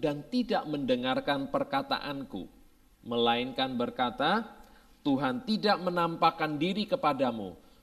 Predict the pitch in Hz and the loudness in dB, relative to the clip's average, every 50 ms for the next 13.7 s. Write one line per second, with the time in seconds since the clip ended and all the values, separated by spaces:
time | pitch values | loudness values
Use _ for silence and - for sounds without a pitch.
0 | _ _ - 156 139 151 147 147 139 131 131 131 - 185 190 185 185 180 175 170 | _ _ -2 -2 0 0 0 0 0 0 0 0 -2 -4 -4 -2 -2 -4 -4 -2
1 | 147 160 135 151 151 147 139 147 143 143 143 143 143 143 139 - - - - - | -4 0 4 4 4 4 4 2 0 0 -2 -2 -2 -4 -6 -8 -14 -20 -20 -20
2 | - - - - - - 180 165 - 165 160 151 147 135 - 127 143 131 139 131 | -18 -12 -12 -10 -8 -8 -8 -6 -4 -2 -2 -2 -2 -2 -4 -4 0 2 2 2
3 | 123 131 127 - 120 120 120 120 117 113 107 87 78 - - - - - - - | 2 0 -2 -2 -4 -2 -4 -4 -4 -6 -6 -8 -10 -14 -20 -20 -20 -10 -4 0
4 | 123 120 113 117 110 - 123 120 120 - - 127 120 117 117 113 - - - - | 2 2 2 2 0 -2 -6 -8 -8 -4 -2 0 0 0 -2 -4 -10 -18 -20 -20
5 | - - - 127 131 127 127 123 - 98 92 85 - - - - - - _ _ | -20 -6 -2 -2 -2 0 -2 -4 -4 -4 -4 -4 -6 -12 -20 -20 -20 -20 _ _
6 | _ _ _ - _ - _ _ - - 160 151 143 151 151 151 143 170 160 170 | _ _ _ -20 _ -20 _ _ 0 0 0 2 2 -2 -4 -2 -2 -2 0 0
7 | 180 190 170 143 160 185 196 190 202 202 - - 277 311 311 - - 240 208 185 | -2 -4 -6 -4 0 0 0 2 0 -2 0 0 2 2 2 2 2 2 4 4
8 | 165 147 139 143 131 - 147 131 - 139 120 135 131 123 120 123 151 233 285 262 | 6 6 6 4 4 2 0 0 0 0 0 0 -2 -2 0 2 2 2 2 0
9 | - - - - - - - - _ _ - 285 - 269 - 269 262 - 254 254 | -4 -12 -20 -20 -20 -20 -20 -20 _ _ 0 0 0 0 -2 -4 -2 -2 -4 0
10 | - 247 240 190 208 208 190 190 185 180 180 175 - 160 160 - - 165 160 156 | 2 2 2 4 2 4 4 4 4 2 2 2 2 2 4 4 0 0 0 0
11 | 160 156 156 160 147 - - 151 147 147 147 147 143 135 135 127 123 - 123 120 | -2 -2 -2 -2 -2 0 0 -2 0 0 -2 -4 -4 -4 -4 -4 -2 -4 -6 -6
12 | - - 143 143 143 143 143 135 - - 139 135 - 151 135 131 131 127 120 - | -4 -4 -4 -4 -2 -2 -2 -2 -2 -4 -8 -6 -4 -4 -4 -2 -4 -4 -2 0
13 | 127 120 107 113 113 - - 131 123 113 98 87 85 - | 0 0 0 -2 -4 -2 -2 0 0 0 0 -2 -4 -8